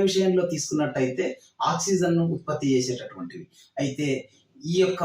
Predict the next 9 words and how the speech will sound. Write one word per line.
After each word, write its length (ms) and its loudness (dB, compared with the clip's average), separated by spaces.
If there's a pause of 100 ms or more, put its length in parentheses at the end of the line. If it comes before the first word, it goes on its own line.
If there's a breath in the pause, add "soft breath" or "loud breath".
(120)
పత్రాలతో 480 -2 (160)
పూజించి 480 2 (340)
మట్టితో 360 0 (120)
చేసినటువంటి 680 0 (260)
గణపతిని 600 0 (560 soft breath)
నదుల్లో 420 6 (120)
కానీ 240 0 (100)
లేదా 280 0
సముద్రంలో 500 0